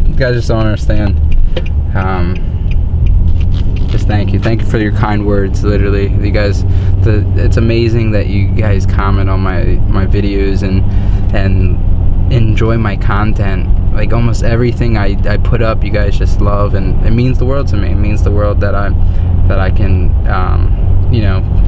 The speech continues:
put out content that you guys enjoy. <sighs> All right, that's enough of my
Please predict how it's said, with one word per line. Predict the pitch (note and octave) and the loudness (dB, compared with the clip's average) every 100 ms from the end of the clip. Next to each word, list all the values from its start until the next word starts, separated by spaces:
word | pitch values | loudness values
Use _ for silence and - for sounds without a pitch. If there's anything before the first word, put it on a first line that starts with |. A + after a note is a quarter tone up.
| - - - | 2 2 2
put | B2 | 2
out | A2 G#2 | 2 0
content | - G2+ G2+ - F#2+ - | 0 0 2 2 2 2
that | F#2+ | 2
you | - | 0
guys | G2 G2 | 0 0
enjoy. | G2+ F#2+ G2 F#2+ | 0 0 0 0
<sighs> | F#2+ - - - - - - - - - - - - - - - - - - - - - - - - | 0 0 0 0 0 0 2 2 2 2 2 2 2 2 4 2 2 2 0 0 0 2 2 0 0
All | - | 0
right, | G#2 - | 2 2
that's | - | 0
enough | - G2+ | 0 0
of | - | 2
my | G2+ G2 | 2 0